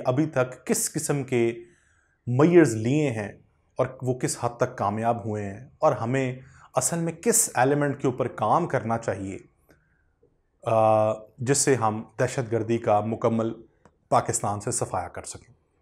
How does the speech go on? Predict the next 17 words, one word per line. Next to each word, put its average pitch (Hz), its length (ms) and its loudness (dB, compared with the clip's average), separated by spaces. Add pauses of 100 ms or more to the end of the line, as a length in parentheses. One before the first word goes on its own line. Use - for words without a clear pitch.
(1040)
सबसे - 280 0
पहले 220 240 4
अगर 208 140 2
हम 208 160 2
टेररिज्म 185 420 6
की 180 120 2
डेफिनेशन 135 500 0
पे 175 100 0
बात 117 300 6
करें 110 200 -4 (360)
तो 170 60 2
टेररिज्म 175 480 4
की 165 140 2
डेफिनेशन 127 500 0
बहुत 110 300 -2
वेग 104 220 -2
है। - 180 -14